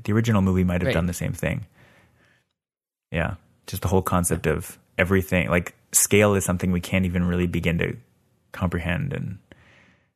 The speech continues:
Speaker 1: we don't know the laws of the whole universe. We just know the laws we can actually see. And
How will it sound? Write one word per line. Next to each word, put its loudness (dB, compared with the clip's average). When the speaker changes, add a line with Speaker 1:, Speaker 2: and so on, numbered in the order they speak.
Speaker 1:
we 2
don't 4
know 4
the 2
laws 0
of -6
the 2
whole 2
universe. 0
We 0
just -4
know 2
the 0
laws 0
we -2
can -4
actually -4
see. -2
And -2